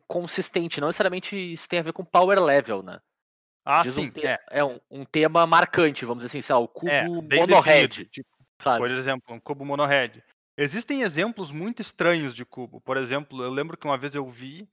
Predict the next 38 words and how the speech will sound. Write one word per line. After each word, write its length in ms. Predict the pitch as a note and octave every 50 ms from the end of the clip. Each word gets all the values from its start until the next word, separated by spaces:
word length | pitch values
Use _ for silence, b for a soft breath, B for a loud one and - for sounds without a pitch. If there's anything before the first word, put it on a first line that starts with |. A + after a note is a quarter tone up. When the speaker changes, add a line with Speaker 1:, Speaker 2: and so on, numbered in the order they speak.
| b b b b _ _ _ _
Speaker 2:
um 100 | - D#3+ E3
cara 360 | - - D3+ C#3+ D#3+ F#3+ G3+
que 120 | - -
fez 280 | F3+ - - E3+ E3+ D3
um 220 | E3 E3 D#3+ D#3 C#3+ _
cubo 440 | - - E3 F3 F#3 G3 A#3+ B3+ B3+ _ _ _ _ _ _ _ _ _ _ _ _
que 320 | - - - F3 E3 E3 E3
era, 1000 | E3 E3 E3 E3+ E3+ E3 E3 E3 E3 E3 E3 D#3+ D#3+ D#3+ D#3+ D#3+ E3 E3 D#3 _ _ _ _ _ _ _ _ _ _ _ -
na 240 | - A#2+ B2+ B2+ B2
época 400 | B2+ C#3+ E3+ - - - - A#2+
fazia 260 | - - A#2 G#2+ A2+
sentido, 480 | G#2+ - B2 A2+ - - B2+ D3+ D#3 C#3
hoje 160 | A#2 G#2 G2+
em 40 | G#2
dia 160 | G2+ F#2+ B2
talvez 280 | - - A#2 G#2+ A2+ G#2+
não 120 | A2+ A2+
faça. 360 | G#2 A#2+ A#2 C#3+ - - F3 - _ _ _ _ _
Ele 140 | D3+ D3 D3
basicamente 600 | B2+ E3 F#3 G#3+ A3+ - G#3+ F3+ F#3 G#3 G#3 -
ele 100 | F#3 F3+
tinha 560 | - - - F3 F#3 F#3 F#3+ F#3+ F#3 E3+ - - _ _ _
trocado 460 | - F3 E3 - - E3+ E3+ F#3 F#3 G3+
a 20 |
Color 320 | F#3 - F3 E3+ D#3+ D#3 D#3
Pie. 320 | - C#3+ A#2+ A2+ A#2 A2+ _ _ _ _ _ _ _ _ _ _ _ _
Speaker 1:
Hum. 520 | D3 D3+ E3 F#3 G#3 A3+ A#3+ G#3+ B2+ G2+ G#2+ -
Speaker 2:
Certo? 260 | B2 A2+ A#2 - _ _ _ _ _ _ _
Então, 360 | C#3 C#3+ C3+ _ E3 E3 E3+
por 160 | E3 - E3+ E3
Speaker 1:
Interessante. 200 | D#3+ D#3 D#3+ E3
Speaker 2:
exemplo, 160 | F3+ E3+ C#3+
as 100 | C3 -
cartas 340 | - - F3+ G3 - G#3+ E3+
vermelhas 500 | C#3+ E3+ D#3+ D#3 D3+ D3+ E3 G3 G#3 G3
não 240 | F3 F3 F3+ F#3 F3+
eram 220 | F3 F3+ F3 E3+ D#3
agressivas, 560 | C#3+ C#3 C3+ C3 - - B2 G#2+ - -